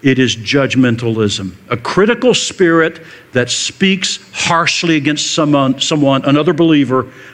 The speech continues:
to run them down. And James says, "Stop the judgmental spirit and words. Stop that." That's the warning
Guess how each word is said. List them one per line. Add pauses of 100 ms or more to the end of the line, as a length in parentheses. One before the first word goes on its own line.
(120)
to
run
them
down. (240)
And
James
says, (160)
"Stop (560)
the
judgmental (280)
spirit (360)
and
words. (420)
Stop
that." (1300)
That's
the
warning